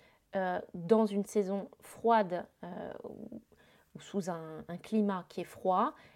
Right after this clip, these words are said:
il y a déjà cet effet-là. Et du coup, les extrémités sont celles qui vont être le plus sujettes à, euh, à ces variations, euh,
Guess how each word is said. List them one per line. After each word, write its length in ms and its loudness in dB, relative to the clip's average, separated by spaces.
il 60 2
y 40 6
a 40 4
déjà 220 0
cet 300 -4
effet-là. 480 0
Et 100 6
du 160 4
coup, 320 8
les 560 4
extrémités 720 0
sont 280 -4
celles 500 -2
qui 180 -8
vont 220 2
être 240 -2
le 220 4
plus 220 -2
sujettes 580 -4
à, 280 -2
euh, 220 -10
à 80 -8
ces 300 0
variations, 680 0
euh, 280 -6